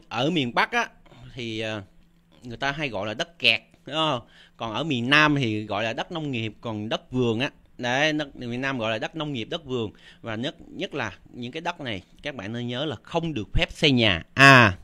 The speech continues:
nhá, không được phép xây nhà trên những cái mảnh đất như thế này nhá. Rồi, những cái hồ sơ, mình sẽ đưa cho các bạn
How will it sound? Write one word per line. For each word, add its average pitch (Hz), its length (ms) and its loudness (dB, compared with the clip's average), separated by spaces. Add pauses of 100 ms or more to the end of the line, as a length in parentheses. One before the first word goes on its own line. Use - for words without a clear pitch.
(220)
nhá, 139 280 0 (340)
không 156 200 0
được 113 120 0
phép 180 180 4
xây - 140 2
nhà 127 200 4
trên 127 220 -2
những 110 120 -2
cái 151 80 -6
mảnh 127 180 -2
đất 170 160 -2
như 143 120 -2
thế 151 60 -2
này 120 220 -4
nhá. 127 180 0 (3500)
Rồi, 139 240 -2
những 120 240 -4
cái 214 100 -4
hồ 147 200 -2
sơ, 175 360 2
mình 135 180 -8
sẽ 170 140 -6
đưa 165 220 -4
cho 147 140 -8
các 165 140 -14
bạn 110 300 -4